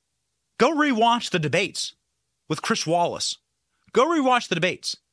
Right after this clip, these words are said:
Man, we should show you, we should show you the Antifa clip, man. It, like, it'll, it'll make your blood boil. We had to rewatch that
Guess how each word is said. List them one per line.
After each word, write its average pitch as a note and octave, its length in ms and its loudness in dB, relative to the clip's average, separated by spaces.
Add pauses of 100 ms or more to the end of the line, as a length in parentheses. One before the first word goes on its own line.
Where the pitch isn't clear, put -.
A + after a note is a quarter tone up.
(720)
Man, F3+ 160 -2
we A3 80 -2
should G#3+ 140 -4
show G3+ 160 0
you, E3 160 -2
we G3 100 -4
should F#3+ 140 -6
show G3 100 -2
you E3 140 0
the C#3+ 100 -2
Antifa B2+ 400 -6
clip, G#2 320 -8
man. G#2 360 -8
It, C3+ 280 -10
like, A#2+ 240 -8 (140)
it'll, E3+ 240 0 (120)
it'll D#3 120 -4
make C3 180 -6
your A2 80 -6
blood C#3 240 -2
boil. F2+ 320 -8 (800)
We E3+ 100 0
had F#3 80 0
to E3 60 0
rewatch C#3+ 440 0
that D3 280 -4